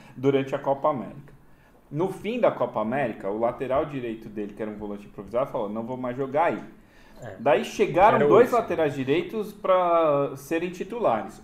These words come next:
Speaker 1: O centroavante reserva, que é o Raniel, que virou titular, também chegou no fim e não treinou durante a Copa América.
Speaker 2: E o Pablo, que era o titular, machucou no primeiro jogo.
Speaker 1: No primeiro meio tempo.
Speaker 2: É.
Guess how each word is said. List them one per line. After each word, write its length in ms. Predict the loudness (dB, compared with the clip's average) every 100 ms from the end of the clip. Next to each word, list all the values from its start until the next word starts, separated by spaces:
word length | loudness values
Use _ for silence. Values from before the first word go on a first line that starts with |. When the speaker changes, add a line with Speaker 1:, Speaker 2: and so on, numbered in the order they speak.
| -14
Speaker 1:
O 100 | -12
centroavante 960 | -8 -8 -6 0 0 0 -4 -4 -8 -10
reserva, 480 | -10 -6 -2 -2 -4
que 120 | -6
é 20 |
o 40 | -8
Raniel, 320 | -6 -6 -6 -10
que 60 |
virou 260 | -10 -8 -8
titular, 640 | -10 -12 -6 -4 -4 -8 0
também 320 | 2 2 0
chegou 260 | -2 -4 -2
no 140 | -2
fim 240 | -4 -4 -2
e 20 |
não 220 | 0 0
treinou 500 | -2 -4 0 2 2
durante 480 | 0 -4 -6 -6 -2
a 200 | 0 0
Copa 320 | 0 2 4
América. 280 | 2 0 -6 -6
Speaker 2:
E 120 | -4
o 60 | -2
Pablo, 420 | 4 6 6 4
que 100 | 4
era 140 | 2
o 20 | 0
titular, 420 | -4 4 4 6
machucou 320 | 0 0 0
no 80 | 0
primeiro 340 | 0 0 0
jogo. 180 | 0 2
Speaker 1:
No 120 | 2
primeiro 360 | 2 4 4 4
meio 360 | 0 0 0 -2
tempo. 300 | -2 -2 -4
Speaker 2:
É. 200 | -4